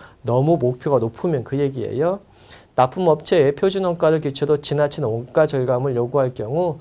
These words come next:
관계가 악화될 수 있으므로 신중을 기해야 된다. 얘는 표준 원가의 단점에 대해서 얘기하고 있고요.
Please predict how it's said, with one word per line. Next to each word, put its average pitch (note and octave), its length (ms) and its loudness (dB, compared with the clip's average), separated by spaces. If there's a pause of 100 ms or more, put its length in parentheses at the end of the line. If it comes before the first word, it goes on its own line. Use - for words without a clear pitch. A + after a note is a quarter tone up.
(280)
관계가 B2+ 600 -2
악화될 C3 360 -2
수 B2 220 -6
있으므로 A#2 560 -2
신중을 D3+ 580 -4
기해야 B2 500 -2
된다. G2+ 440 -8 (320)
얘는 B2+ 340 -4
표준 F3 280 -4
원가의 C3+ 340 -4
단점에 D3 540 -2
대해서 A#2 260 -4
얘기하고 A#2+ 380 -4
있고요. A#2+ 440 -4